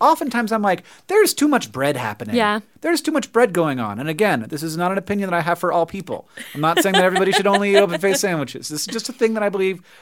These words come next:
Speaker 1: for myself. I often think to myself, "That's just, m-, my mouth is full of bread right now. And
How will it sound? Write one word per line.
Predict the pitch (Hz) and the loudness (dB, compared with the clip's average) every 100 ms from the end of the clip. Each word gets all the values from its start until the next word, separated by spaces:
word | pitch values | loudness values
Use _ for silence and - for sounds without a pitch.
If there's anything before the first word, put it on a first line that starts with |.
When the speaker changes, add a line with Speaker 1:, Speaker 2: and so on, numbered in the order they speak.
| _ | _
Speaker 1:
for | - 190 | -4 0
myself. | 185 175 131 104 - - _ | 0 0 0 -2 -6 -20 _
I | 131 | 0
often | 139 160 180 160 | 4 2 0 -4
think | 139 | -6
to | 135 | -4
myself, | 127 123 113 110 _ _ _ _ _ | -6 -2 -4 -4 _ _ _ _ _
"That's | 180 180 - | 2 2 -2
just, | 131 117 - _ _ _ _ _ _ | -4 -4 -8 _ _ _ _ _ _
m-, | 143 139 _ 156 | -10 -10 _ -2
my | 151 | 0
mouth | 160 156 147 | 2 0 -2
is | - | -4
full | 135 | -2
of | 127 | 0
bread | 127 107 | -2 -2
right | 107 107 | -6 -8
now. | 110 120 127 | -10 -10 -10
And | 139 139 | -8 -8